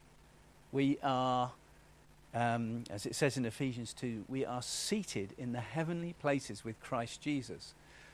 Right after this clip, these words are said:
You know, our spirit comes to life, and we are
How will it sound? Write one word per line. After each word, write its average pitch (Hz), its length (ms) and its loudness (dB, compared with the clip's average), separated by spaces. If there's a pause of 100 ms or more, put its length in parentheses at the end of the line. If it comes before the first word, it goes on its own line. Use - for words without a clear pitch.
(120)
You 139 80 -2
know, 139 200 2
our 135 160 2
spirit - 680 4
comes 127 360 -2
to 131 80 2
life, 127 680 -4 (1160)
and 139 180 2
we 156 240 6
are 147 220 6